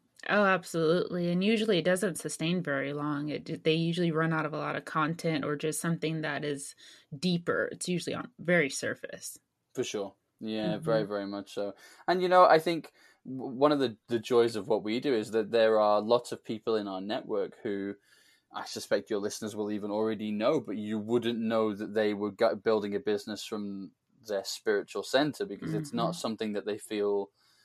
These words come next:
Speaker 2: the need to go and shout about. This is a, you know, spirituality is, is very often a very personal journey. It's a personal experience, and some people are happy to, to almost start a podcast and just talk about that, as you have, and it's very much a, "This is how we're doing it, and let's learn from other people."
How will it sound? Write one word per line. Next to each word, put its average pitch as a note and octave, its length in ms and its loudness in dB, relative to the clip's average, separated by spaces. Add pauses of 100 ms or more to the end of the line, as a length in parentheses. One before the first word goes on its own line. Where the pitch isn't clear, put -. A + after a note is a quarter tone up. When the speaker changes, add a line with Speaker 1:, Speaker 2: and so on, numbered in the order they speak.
(340)
Speaker 2:
the G#2+ 160 -4
need G#2 280 -2
to G2+ 100 -8
go G#2 140 -2
and G#2 120 -6
shout D3 360 -2
about. F#2 340 -8
This G#2 180 -10
is G2+ 140 -8
a, G2 280 2 (640)
you F#2+ 120 -12
know, F#2+ 180 -8 (380)
spirituality G#2 1000 -4
is, F#2+ 140 -10
is G2 220 -8
very G#2+ 360 0
often G2+ 380 -4
a G2 180 -10
very G2 260 -4 (160)
personal G2+ 500 -4
journey. G2 440 -6
It's C3+ 140 -12
a G2+ 40 -10
personal G2 540 -6
experience, A2 720 -10
and G2+ 240 -10 (540)
some G#2+ 260 -4
people G#2+ 320 -2
are G2 80 2
happy G#2+ 320 -4
to, G2+ 360 -2 (120)
to G#2 80 -6
almost G#2+ 280 -2
start G#2 300 4
a - 60 0
podcast A2+ 420 0
and G#2 120 -8
just A2+ 220 -4
talk A2+ 220 0
about G#2+ 240 0
that, B2 220 4
as A2+ 120 -2
you B2+ 140 2
have, D#3+ 220 10
and B2 100 4
it's A#2 260 -2
very A#2+ 220 8
much A#2 240 0
a, A#2 80 6
"This A#2+ 240 0
is A#2 80 -10
how A#2 160 4
we're A#2 220 2
doing A#2 240 -2
it, A#2+ 40 -4
and A2+ 120 -8
let's A2 200 -4
learn A2+ 200 -6
from A2 140 -10
other G2+ 140 -6
people." B2+ 540 -6